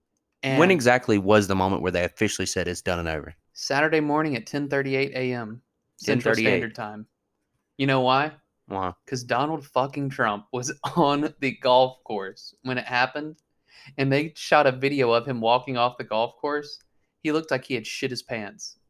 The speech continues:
Speaker 2: The most disappointed look. He just walked, like, hunched over, just sad looking,
Speaker 1: With those
Speaker 2: walking
Speaker 1: lips,
Speaker 2: off.
Speaker 1: lips puffed out.
Speaker 2: And driving back to the White House,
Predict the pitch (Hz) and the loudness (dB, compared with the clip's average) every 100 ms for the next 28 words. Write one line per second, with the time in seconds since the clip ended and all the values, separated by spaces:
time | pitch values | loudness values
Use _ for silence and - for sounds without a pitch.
0 | _ 139 131 127 123 123 139 147 165 160 | _ -6 -2 -2 -4 -8 -6 -6 -6 -2
1 | 151 139 123 120 - 139 135 127 127 - | -2 0 0 -2 -2 -8 -2 2 0 0
2 | 117 - 135 135 - 135 135 135 135 131 | -10 -4 -4 -4 -4 -4 -2 -4 -8 -10
3 | - 131 131 131 135 135 147 151 _ - | -8 -6 -4 -4 -6 -6 -10 -10 _ -4
4 | 120 120 123 123 120 139 - - 123 123 | 2 4 6 6 6 4 -8 -8 0 0
5 | - - 123 - 117 117 117 - _ 156 | 0 2 2 4 4 4 2 -4 _ -4
6 | 151 151 143 170 160 165 156 151 - 139 | -2 -2 0 2 2 2 2 0 0 -4
7 | 123 131 135 123 107 107 - - | 2 4 4 0 0 0 -6 -16